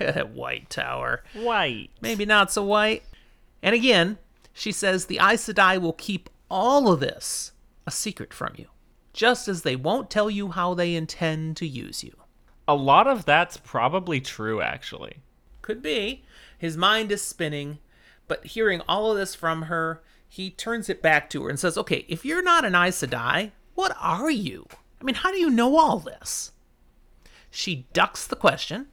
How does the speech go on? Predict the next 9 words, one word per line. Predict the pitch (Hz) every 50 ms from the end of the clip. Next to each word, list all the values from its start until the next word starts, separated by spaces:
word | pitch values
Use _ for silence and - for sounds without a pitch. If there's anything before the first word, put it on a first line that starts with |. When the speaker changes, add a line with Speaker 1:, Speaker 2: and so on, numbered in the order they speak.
| _ _ _ _ _ _ _ _ _ _ _ _ _ _
Speaker 1:
She | - - 185 170
simply | - - - 240 233 233 - 220 214 214 208 208 196 - - -
says, | 175 - - 202 180 175 170 170 165 160 - - - _ _ _ _ _ _ _ _ _
"Just | - 269 247 - -
remember, | 247 233 214 202 160 131 - - - - - _
there | - 165 165 165
is | 160 -
another | 160 143 139 143 147 170 185
choice. | - - - - - 220 - - - - - - - - - -